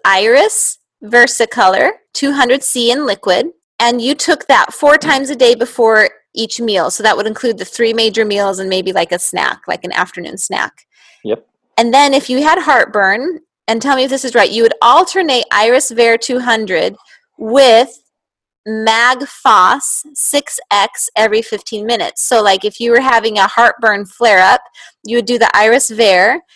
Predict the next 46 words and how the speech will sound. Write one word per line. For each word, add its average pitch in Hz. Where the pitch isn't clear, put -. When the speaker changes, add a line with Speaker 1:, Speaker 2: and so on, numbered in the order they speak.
Speaker 1:
then 220
fifteen 254
minutes 226
later 208
you 220
would 196
do 220
the 208
Mag 185
Phos, -
and 214
then 214
fifteen 226
minutes 202
later 202
you 196
switch 208
back 185
to 214
the -
Iris 190
Ver 190
until 208
there 196
was 190
relief. 180
Speaker 2:
Actually, 147
uh, 117
in 147
the 135
beginning, 107
I 107
could -
not 123
get 113
any 120
relief 113
from 95
those, 98
uh, 92
protocols. -
And 98
what 113
I 107
did 139
was 107